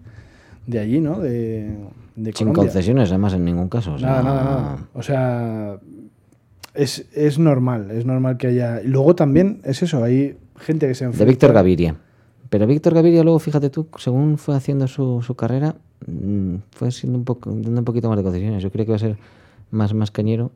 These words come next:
Speaker 2: y
Speaker 1: Y se fue suavizando.
Speaker 2: se ha suavizado un poquito.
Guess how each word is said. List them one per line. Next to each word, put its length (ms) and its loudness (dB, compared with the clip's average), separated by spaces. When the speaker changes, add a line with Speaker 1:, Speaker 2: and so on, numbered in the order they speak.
Speaker 2:
y 600 -4
Speaker 1:
Y 40 -6
se 140 -6
fue 760 -10
suavizando. 520 -4
Speaker 2:
se 40 -2
ha 60 -2
suavizado 320 -4
un 60 -6
poquito. 240 -6